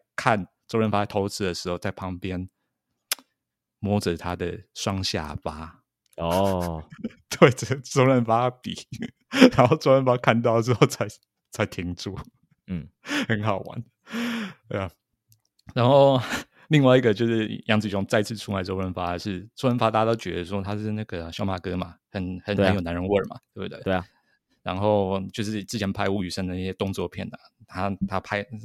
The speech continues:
Speaker 1: 那穿那些大衣啊，其实都有垫肩，因为其实
Speaker 2: 对。
Speaker 1: 周润发他的肩膀不是特别的宽。
Speaker 2: OK。
Speaker 1: 对，但是因为《卧虎藏龙》它是古装片，所以他穿那种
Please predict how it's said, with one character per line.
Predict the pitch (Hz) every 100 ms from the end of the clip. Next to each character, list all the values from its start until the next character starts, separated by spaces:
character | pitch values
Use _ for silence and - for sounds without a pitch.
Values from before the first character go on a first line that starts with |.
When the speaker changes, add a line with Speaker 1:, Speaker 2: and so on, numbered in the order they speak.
| 113
Speaker 1:
那 | 104
穿 | - 98
那 | 95
些 | 95
大 | 92 85
衣 | 82 87
啊， | 90 -
其 | 98
实 | 87
都 | 98
有 | 92 82 _ -
垫 | 104 85
肩， | - - 80 85 _ _ _ _ _
因 | 117
为 | 107
其 | 120
实 | 90 95 95
Speaker 2:
对。 | - - -
Speaker 1:
周 | 113
润 | 110
发 | 104 98
他 | 104
的 |
肩 | 98 101 98
膀 | 78 80
不 |
是 | 87 95
特 | 98
别 | 85
的 | 69 -
宽。 | - - 76 85 - _ _ _ _
Speaker 2:
OK。 | - 101 98 95 123 _ _ _ _ _
Speaker 1:
对， | - - _ _ -
但 | 117
是 | 127
因 |
为 | 123
《卧 | 131
虎 | 92
藏 | 87 98
龙》 | 95
它 |
是 | 101
古 | 117 82
装 | - 95
片， | 98 107 90 92 _ _ _ _ -
所 | 113
以 |
他 | 110
穿 | 117 - 101 101
那 | 107
种 | 95 90 - 110